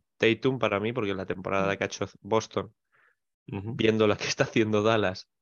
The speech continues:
Speaker 1: es mucho mejor. En cuanto a juego, sí que me parece mejor la temporada de Doncic, pero cla-, ay, de, sí, de Doncic.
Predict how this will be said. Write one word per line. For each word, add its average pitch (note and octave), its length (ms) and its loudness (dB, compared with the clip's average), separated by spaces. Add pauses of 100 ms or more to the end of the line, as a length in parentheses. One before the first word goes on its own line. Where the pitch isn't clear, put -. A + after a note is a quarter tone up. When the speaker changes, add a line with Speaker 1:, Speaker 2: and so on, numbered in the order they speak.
(100)
Speaker 1:
es G2+ 180 -2
mucho G#2+ 320 0
mejor. B2+ 540 0 (640)
En G2+ 120 -4
cuanto G#2+ 260 2
a G2+ 40 2
juego, B2 300 4
sí A2+ 160 0
que A2 180 0
me G#2 260 0
parece G2+ 320 0
mejor A2 300 0
la G#2+ 80 4
temporada G2+ 400 2
de G#2 100 2
Doncic, A#2 400 -2
pero G2+ 200 -4
cla-, G2+ 100 -2
ay, G2+ 120 0
de, F#2+ 240 -2
sí, - 160 -8
de F#2 80 -2
Doncic. A2 360 -4